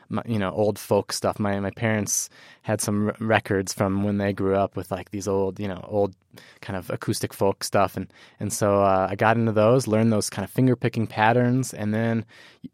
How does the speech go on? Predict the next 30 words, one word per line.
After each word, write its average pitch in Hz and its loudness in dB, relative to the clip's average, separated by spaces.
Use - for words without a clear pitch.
each 143 0
time 135 2
you 131 8
learn 120 4
someone 113 0
else's 113 0
song, 95 -2
you 117 2
learn 117 4
maybe 104 0
one 113 0
little 117 0
trick 120 0
or 98 0
one 107 0
little, 101 0
uh, - -8
riff 135 4
that, 107 4
that 107 2
you 110 2
can 117 -2
kind 104 -2
of, - -6
uh, 101 0
maybe 110 -2
influence 110 -2
your, 110 2
your 110 0
writing. 90 -2